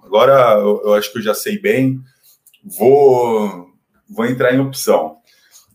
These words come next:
E aí, enfim, juntei ali um, uns amigos ali, a gente fez uma análise ali em conjunta,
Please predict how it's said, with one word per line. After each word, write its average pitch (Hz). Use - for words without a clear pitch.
E 117
aí, 127
enfim, 120
juntei 107
ali 127
um, 120
uns 110
amigos 113
ali, 120
a 110
gente 101
fez 101
uma 107
análise 107
ali 104
em 107
conjunta, 107